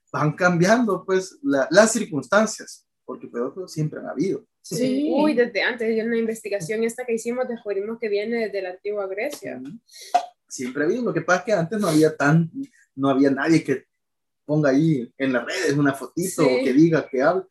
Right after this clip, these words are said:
Speaker 1: porque no había esa expresión, como
Speaker 2: Ujú.
Speaker 1: estábamos hablando anteriormente, no teníamos eso. Hoy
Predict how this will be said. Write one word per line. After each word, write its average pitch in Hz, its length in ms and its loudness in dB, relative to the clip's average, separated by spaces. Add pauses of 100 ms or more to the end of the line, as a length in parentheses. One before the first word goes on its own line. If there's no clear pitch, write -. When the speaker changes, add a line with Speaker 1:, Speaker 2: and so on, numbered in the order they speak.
(240)
Speaker 1:
porque 143 300 0
no 135 240 4
había 151 340 2
esa 139 200 -4
expresión, 165 680 -4 (340)
como 123 140 -12
Speaker 2:
Ujú. 120 60 -6
Speaker 1:
estábamos 123 320 -2
hablando 139 200 2
anteriormente, 147 400 0
no 147 220 2
teníamos 165 500 2
eso. 202 200 -4 (400)
Hoy 151 440 2